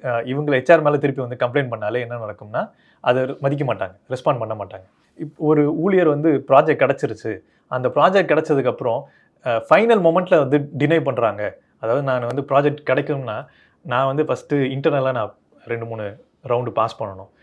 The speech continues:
அதாவது, முதல்ல எப்படி இருக்கும்னா, அ, கம்பெனில இருக்கிற எல்லாருமே வந்து பல ப்ராஜெக்ட்ஸ்ல வந்து வேலை செய்றது தான் நடக்கும். So, அப்ப பெஞ்சுன்னு சொல்லுவாங்க. பெஞ்சுல ஒரு தற்காலிகமாக இருக்கும் இடம். அந்த பெஞ்சுல இருந்து, அ, அடுத்த ப்ராஜெக்ட் போறதுக்கு நான் வெயிட் பண்ணணும். அடுத்த ப்ராஜெக்ட் நான் இன்டர்வியூ அட்டெண்ட் பண்ணணும்.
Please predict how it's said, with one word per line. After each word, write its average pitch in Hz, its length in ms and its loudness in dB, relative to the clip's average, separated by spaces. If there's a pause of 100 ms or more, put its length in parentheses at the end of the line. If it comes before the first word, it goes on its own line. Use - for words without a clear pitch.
(140)
அதாவது, 127 380 -2
முதல்ல 135 300 2
எப்படி 139 240 -2
இருக்கும்னா, 135 440 -4 (480)
அ, 123 260 -2
கம்பெனில 180 560 2
இருக்கிற 160 360 4
எல்லாருமே 165 580 4
வந்து 160 200 0
பல 156 160 6
ப்ராஜெக்ட்ஸ்ல 156 420 4
வந்து 143 160 0
வேலை 123 160 4
செய்றது 110 280 -6
தான் 127 180 -2
நடக்கும். 104 320 -10 (140)
So, 175 160 2
அப்ப 156 280 4 (380)
பெஞ்சுன்னு 156 320 0
சொல்லுவாங்க. 104 420 -6
பெஞ்சுல 165 380 -2 (140)
ஒரு 147 200 -2
தற்காலிகமாக 156 680 2
இருக்கும் 120 340 -8
இடம். 123 240 -10 (280)
அந்த 143 280 0
பெஞ்சுல 208 260 2
இருந்து, 180 420 0 (300)
அ, 147 100 2
அடுத்த 160 280 6
ப்ராஜெக்ட் 170 320 4
போறதுக்கு 143 220 -2
நான் 127 160 -2
வெயிட் 135 200 -4
பண்ணணும். 117 420 -6
அடுத்த 185 260 2
ப்ராஜெக்ட் 175 320 2
நான் 180 120 -4
இன்டர்வியூ 170 340 2
அட்டெண்ட் 110 240 -2
பண்ணணும். 101 300 -12